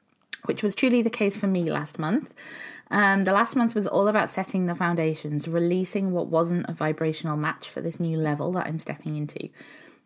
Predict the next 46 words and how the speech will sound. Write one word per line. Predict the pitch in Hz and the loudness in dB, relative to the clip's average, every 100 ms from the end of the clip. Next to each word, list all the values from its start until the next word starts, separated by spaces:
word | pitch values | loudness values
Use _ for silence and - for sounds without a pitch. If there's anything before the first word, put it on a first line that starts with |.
| _ | _
getting | 180 190 202 | 0 2 2
my | 196 | 4
mindset | 185 175 185 180 151 | 4 2 2 0 -4
in | 160 | -4
the | 147 | -4
right | 139 - | -4 -6
place. | - - 147 - - _ _ _ _ _ - | -8 -8 -10 -16 -20 _ _ _ _ _ 2
Those | 214 262 | 4 4
are | 247 | 0
key | - 254 247 | 0 0 2
components | - 233 - 226 190 - | 4 2 4 2 2 0
of | 175 | -2
the | 175 | -2
goal | 175 180 170 | 0 2 2
that | - | 0
I'm | 170 | 0
reaching | 180 - 180 165 | 0 -2 -4 -4
for, | 139 | -2
and | 165 180 | 0 2
they | 202 | 2
have | 233 233 - | 2 -4 -2
to | 202 | 0
happen | 202 202 254 339 381 _ _ _ | 2 2 0 0 -4 _ _ _
for | - 180 | -6 -2
it | - | -2
to | - | 0
work. | 208 370 127 139 - - _ _ _ _ _ _ _ - | 2 4 2 -4 -12 -18 _ _ _ _ _ _ _ -8
So | - | -2
when | 208 | 2
I | 214 | 4
got | 233 233 | 2 2
to | 277 | -2
the | 254 | 0
end | 214 247 240 | 4 4 2
of | - | 0
the | |
month | 202 208 170 196 - - _ - - - - - | 2 2 2 -2 -2 -10 _ -20 -20 -20 -16 -2
and | 185 | 0
I | 180 | 0
failed | - 196 196 208 | 2 4 4 2
to | 190 | 2
meet | 196 175 | 0 2
my | 156 | -2
goal, | 165 240 196 165 202 - - | 2 4 4 2 -2 -4 -2
I | 175 | 0
genuinely | 180 233 226 220 165 151 151 185 214 | 2 4 6 6 4 2 2 0 -2